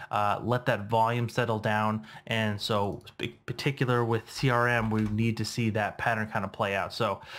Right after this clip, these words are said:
potentially again, the, those moving averages are gonna be highly elevated, kinda waiting for that potential, uh, uh, ticks to kinda start coming down, the end of the candles to the eight E M A,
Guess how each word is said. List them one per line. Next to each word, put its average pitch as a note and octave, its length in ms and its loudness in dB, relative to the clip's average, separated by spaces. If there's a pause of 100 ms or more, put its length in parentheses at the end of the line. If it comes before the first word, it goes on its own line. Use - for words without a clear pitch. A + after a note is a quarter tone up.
(280)
potentially C3+ 640 0 (440)
again, A#2+ 240 2
the, G#2+ 80 0 (100)
those A#2+ 160 2
moving B2+ 280 4
averages A#2+ 260 2
are - 20 -4
gonna A2+ 120 2
be G#2+ 140 2
highly A#2+ 420 0
elevated, A2 500 0 (280)
kinda C#3 300 2
waiting A#2+ 300 0
for A2 180 0
that G#2+ 220 0
potential, A2+ 840 -2
uh, G2 400 -2 (120)
uh, - 300 -10 (160)
ticks - 420 -8
to - 120 -6
kinda B2 200 -2
start - 220 0
coming B2 280 0
down, A2 500 0
the F#2 120 -2
end A2+ 160 0
of G#2 60 0
the G2 100 0
candles A#2+ 540 -2
to - 200 -2
the B2 160 0
eight A#2+ 200 0
E A#2 80 -2
M A2+ 140 2
A, G#2+ 280 0